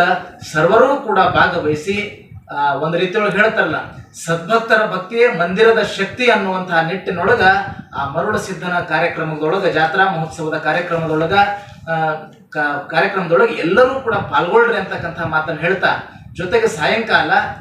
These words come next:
ವಿಶೇಷವಾಗಿ ಕಾರ್ತಿಕ ಮಾಸದ ಒಂದು ದೀಪೋತ್ಸವದ ಸಮಾರಂಭ, ಲಕ್ಷ ದೀಪೋತ್ಸವ ಕಾರ್ಯಕ್ರಮ ಬಹಳ ವೈಶಿಷ್ಟ್ಯಪೂರ್ಣವಾಗಿ ಮಾಡಬೇಕು ಅನ್ನುವಂಥ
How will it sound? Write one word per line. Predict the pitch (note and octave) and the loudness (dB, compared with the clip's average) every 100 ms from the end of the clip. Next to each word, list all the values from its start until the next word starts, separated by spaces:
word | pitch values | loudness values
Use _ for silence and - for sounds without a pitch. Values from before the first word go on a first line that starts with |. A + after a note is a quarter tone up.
| - D3+ | -14 -12
ವಿಶೇಷವಾಗಿ | C#3+ A#3 B3+ G#3 F3+ E3+ A#3+ | 0 4 4 2 0 0 0
ಕಾರ್ತಿಕ | - E3 E3+ A3+ A3 | -2 0 0 0 -2
ಮಾಸದ | F#3+ E3+ - | 2 2 2
ಒಂದು | A#3+ G#3 E3 | -2 -2 -4
ದೀಪೋತ್ಸವದ | D#3+ E3+ A3+ A3+ A3 F#3+ A3+ | -4 0 2 2 -2 -2 -2
ಸಮಾರಂಭ, | F#3 D#3+ G3 F#3 D#3+ C#3+ | -2 0 2 2 0 -4
ಲಕ್ಷ | D#3+ F3 | -6 -6
ದೀಪೋತ್ಸವ | D#3 D3 D3+ - E3 G#3 - - - - - | -8 -6 -6 -4 2 2 2 -8 -14 -16 -4
ಕಾರ್ಯಕ್ರಮ | D#3+ A3+ - F#3 F#3 - - - - - | 0 2 0 2 4 4 0 -10 -10 0
ಬಹಳ | - C4+ | 2 2
ವೈಶಿಷ್ಟ್ಯಪೂರ್ಣವಾಗಿ | G3 - G3+ F#3+ - F#3 F3 E3+ E3+ | 0 -4 -8 -10 -8 -6 0 0 0
ಮಾಡಬೇಕು | D#3 E3+ F3+ F3 E3+ | 0 0 0 -4 -4
ಅನ್ನುವಂಥ | E3 D#3 D#3 | -4 -4 -4